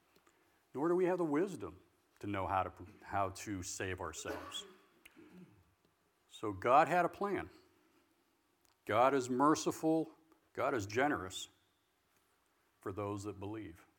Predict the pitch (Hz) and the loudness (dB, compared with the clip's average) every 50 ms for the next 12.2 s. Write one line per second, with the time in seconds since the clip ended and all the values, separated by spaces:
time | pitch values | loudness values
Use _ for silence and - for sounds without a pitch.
0 | _ _ - 104 90 - - 113 107 104 95 82 78 87 - _ _ _ _ _ | _ _ -18 -16 -16 -10 -4 0 0 0 0 0 -4 -10 -14 _ _ _ _ _
1 | _ _ _ _ _ _ _ _ _ _ - 92 98 107 104 107 123 110 104 120 | _ _ _ _ _ _ _ _ _ _ -12 -8 -6 -6 -6 -6 -4 0 2 4
2 | 123 131 139 131 127 135 131 127 - - - 104 - - 143 143 139 - - - | 4 4 4 2 0 -2 -2 -4 -4 -6 -10 -10 -6 -2 -2 -2 -2 -2 -4 -6
3 | 170 160 135 110 110 - - _ _ _ _ _ _ _ _ _ _ _ _ _ | -4 -6 -6 -6 -10 -14 -20 _ _ _ _ _ _ _ _ _ _ _ _ _
4 | _ _ _ _ _ _ - 127 127 131 135 123 113 107 - - 180 190 190 175 | _ _ _ _ _ _ -4 -2 0 2 2 0 -2 -2 2 6 8 8 8 8
5 | 156 147 170 196 180 107 92 95 95 - - _ _ _ _ _ _ _ _ - | 6 6 4 4 4 2 2 0 -4 -10 -18 _ _ _ _ _ _ _ _ -10
6 | 120 117 120 123 110 - 143 127 113 110 135 135 135 - - 101 - _ _ _ | -10 -8 -8 -8 -10 -10 -8 -8 -8 -6 -8 -8 -8 -10 -16 -20 -20 _ _ _
7 | _ _ _ _ _ _ _ _ _ _ _ _ _ _ _ _ _ _ _ _ | _ _ _ _ _ _ _ _ _ _ _ _ _ _ _ _ _ _ _ _
8 | _ _ _ _ _ _ _ _ _ _ _ _ - - 101 104 110 107 107 104 | _ _ _ _ _ _ _ _ _ _ _ _ -14 -10 -8 -6 -6 -4 -4 -6
9 | 101 92 92 95 - _ _ - - 160 156 147 131 127 143 156 139 95 90 95 | -6 -8 -10 -12 -18 _ _ -12 -6 -4 -4 -2 0 0 0 0 0 -2 -2 -4
10 | 95 - - _ _ _ _ _ _ _ _ _ _ _ _ _ _ _ _ _ | -8 -12 -18 _ _ _ _ _ _ _ _ _ _ _ _ _ _ _ _ _
11 | _ _ _ _ _ - 95 92 95 107 127 139 127 110 104 - - 151 143 117 | _ _ _ _ _ -12 -10 -8 -4 -4 -4 -4 -4 -6 -8 -8 -8 -6 -4 -4
12 | 98 92 90 90 | -4 -6 -8 -10